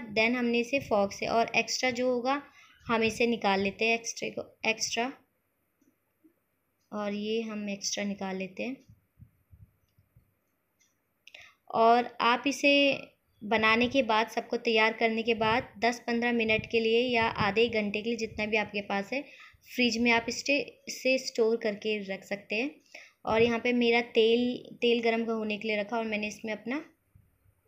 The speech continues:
Macpuff डाल दिया, ऐड कर दिया और इसे हल्का golden brown होने तक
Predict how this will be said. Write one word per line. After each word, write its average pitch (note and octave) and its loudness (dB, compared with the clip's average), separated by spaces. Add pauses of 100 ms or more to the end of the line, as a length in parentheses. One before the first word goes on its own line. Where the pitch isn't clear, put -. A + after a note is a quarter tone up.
(760)
Macpuff G#3 -4
डाल G3 0
दिया, G#3 -2
ऐड G3 -2
कर G3+ -2
दिया A3 0
और G#3 -4
इसे C4 -2
हल्का A3 -4
golden A3 -2
brown G3+ -2
होने G3+ -6
तक G#3 -10